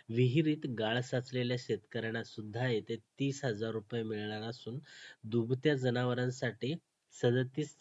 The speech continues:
हजार पाचशे रुपये प्रति जनावर, ओढकाम करणाऱ्या जनावरांसाठी बत्तीस हजार प्रति जनावर, तर कुक्कुटपालन करणाऱ्यांना शंभर रुपये प्रति कोंबडी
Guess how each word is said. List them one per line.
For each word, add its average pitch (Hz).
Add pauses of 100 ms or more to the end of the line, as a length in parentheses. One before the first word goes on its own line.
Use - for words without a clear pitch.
(140)
हजार 110 (140)
पाचशे 120
रुपये 123 (140)
प्रति 113
जनावर, 117 (480)
ओढकाम 123
करणाऱ्या 131
जनावरांसाठी 120
बत्तीस 117
हजार 123
प्रति 117
जनावर, 139 (420)
तर 135
कुक्कुटपालन 127
करणाऱ्यांना 113
शंभर 120
रुपये 127 (140)
प्रति 110
कोंबडी 107